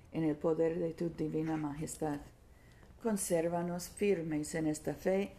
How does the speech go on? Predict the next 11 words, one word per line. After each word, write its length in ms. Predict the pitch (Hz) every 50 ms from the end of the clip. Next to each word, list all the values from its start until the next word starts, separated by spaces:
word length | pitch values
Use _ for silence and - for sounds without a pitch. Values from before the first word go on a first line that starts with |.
| - -
y 140 | - 190 190
adoración, 880 | 180 175 170 170 151 147 147 147 143 - - 156 156 151 147 151 147 - - - - - - - - - -
y 140 | 208 202 190
llévanos 600 | 185 226 233 220 220 196 190 170 160 160 - -
al 140 | 160 156 156
fin 220 | - - 190 190
a 120 | 180 175
contemplarte 1040 | - - 180 175 170 196 190 185 175 202 214 214 208 202 185 - - 156 147 143 143 - - - - - - -
en 160 | - 165 165
tu 140 | - 170 160
sola 580 | - - - 220 214 214 220 220 214 214 202